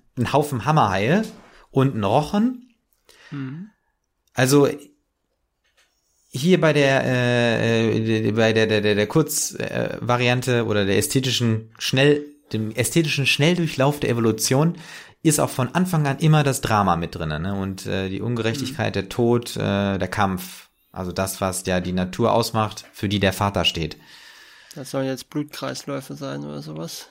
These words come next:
Speaker 2: Organe?
Speaker 1: Ja, ich glaub, das ist sogar ein, wenn, ist das sogar
Speaker 2: Ja.
Speaker 1: ein Embryo oder?
Speaker 2: Ja, ja, jetzt ja.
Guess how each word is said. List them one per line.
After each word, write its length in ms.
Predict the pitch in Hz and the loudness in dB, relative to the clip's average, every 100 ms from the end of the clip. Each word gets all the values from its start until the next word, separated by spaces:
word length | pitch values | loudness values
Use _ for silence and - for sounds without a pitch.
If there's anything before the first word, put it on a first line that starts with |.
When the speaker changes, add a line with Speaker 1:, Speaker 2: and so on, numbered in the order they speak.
| _ _ _ _ | _ _ _ _
Speaker 2:
Organe? 580 | 123 120 131 135 127 147 - | -14 -10 -8 -6 -8 -10 -10
Speaker 1:
Ja, 100 | 92 | -10
ich 80 | - | -6
glaub, 160 | 85 | -6
das 180 | 101 - | -4 -6
ist 160 | 104 - | -4 -4
sogar 320 | 107 107 107 | 0 0 0
ein, 220 | 104 101 - _ - - | -2 -6 -14 _ -14 -10
wenn, 240 | 92 95 | -6 -4
ist 360 | 90 90 90 104 | -4 -6 -8 -8
das 100 | - | -4
sogar 160 | 110 | -2
Speaker 2:
Ja. 40 | 98 | 0
Speaker 1:
ein 40 | 98 | 0
Embryo 400 | 107 107 120 127 | 0 2 2 2
oder? 540 | 107 107 101 - - _ _ _ _ _ _ _ | 2 4 2 0 -8 _ _ _ _ _ _ _
Speaker 2:
Ja, 120 | 127 | 0
ja, 120 | 127 123 | 2 2
jetzt 320 | 135 - | 0 0
ja. 100 | - | -4